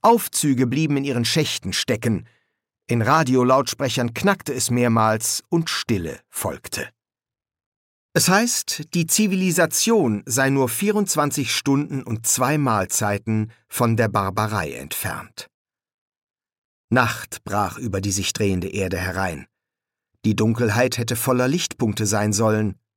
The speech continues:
aber sie war es nicht. Fünf Milliarden Menschen lebten auf der Erde, und im Vergleich dazu, was sie nun erwartete,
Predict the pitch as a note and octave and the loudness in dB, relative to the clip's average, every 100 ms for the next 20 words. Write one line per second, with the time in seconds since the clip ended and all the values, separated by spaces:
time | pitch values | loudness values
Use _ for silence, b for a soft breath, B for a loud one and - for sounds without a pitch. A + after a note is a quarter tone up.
0 | - G2+ G#2 A2+ A2+ G2 - - D#2 C#2 | -8 -4 -2 0 -2 -4 -6 -8 -8 -14
1 | - - - _ _ _ _ _ _ _ | -18 -20 -20 _ _ _ _ _ _ _
2 | _ _ _ _ - G3 A3 - G3+ F#3+ | _ _ _ _ 2 2 2 2 2 4
3 | D3 D3 D3+ B2 A#2 A2+ G#2 F#2 F#2+ - | 2 2 0 0 0 -2 -2 -2 -4 -6
4 | G#2 E2+ - G#2+ G#2 F#2+ F2+ b b b | -8 -6 -4 -2 0 -2 -4 b b b
5 | b b _ - B2 C3 A2+ B2+ C3 C3+ | b b _ -6 -4 0 0 2 2 2
6 | - C#3+ D3+ - D#3 B2+ B2 A#2+ A#2+ D#3+ | 2 0 2 0 0 2 2 2 2 2
7 | G3+ - A2 C#3 D#3+ - G2+ A2+ G2+ | 2 0 -2 -2 -4 -4 -4 0 0